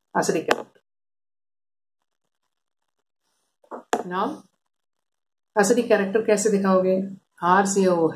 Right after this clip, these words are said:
एच plus water will give you आर सी ओ ओ minus, is it not? It will give you आर सी ओ ओ माइनस plus एच थ्री ओ प्लस. This is what you will get. Now this आर सी ओ ओ माइनस only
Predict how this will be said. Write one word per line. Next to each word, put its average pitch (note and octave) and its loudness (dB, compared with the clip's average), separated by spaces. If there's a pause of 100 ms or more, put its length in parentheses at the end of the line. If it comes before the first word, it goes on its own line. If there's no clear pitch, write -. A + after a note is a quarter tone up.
एच - -4 (600)
plus G3 4
water D#3+ -2 (840)
will F3 0
give F#3 0
you A3+ 2
आर F#3+ 4
सी G3+ 4
ओ G3+ 8
ओ - 2 (100)
minus, G#3 2 (760)
is C4+ 2
it C4+ 6
not? C3 -2 (120)
It F3 -8
will D#3+ -2
give F#3 2
you A#3+ 4 (220)
आर G3 0
सी F#3+ 0
ओ E3+ 0 (100)
ओ F#3 0
माइनस D#3+ -2 (220)
plus A3 2 (340)
एच - -10
थ्री F3+ -2 (260)
ओ D3+ 2 (100)
प्लस. - -12 (260)
This F#3 -4
is - -8
what E3 0
you D3+ 0
will C3 -6
get. - -18 (640)
Now G3 4
this G3 2 (120)
आर B3 2
सी G#3 2
ओ G3 6 (140)
ओ G#3 4
माइनस F#3 2
only E3 0